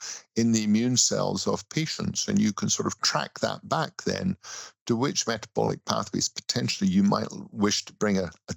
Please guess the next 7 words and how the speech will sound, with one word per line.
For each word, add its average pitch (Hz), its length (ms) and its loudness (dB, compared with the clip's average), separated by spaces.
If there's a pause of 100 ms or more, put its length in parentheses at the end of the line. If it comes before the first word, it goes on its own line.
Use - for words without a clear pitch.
(100)
different 104 360 2
form 110 360 0
of - 100 -4
rebalance 98 880 0
to, - 260 0 (320)
which 120 300 2
we, 110 180 0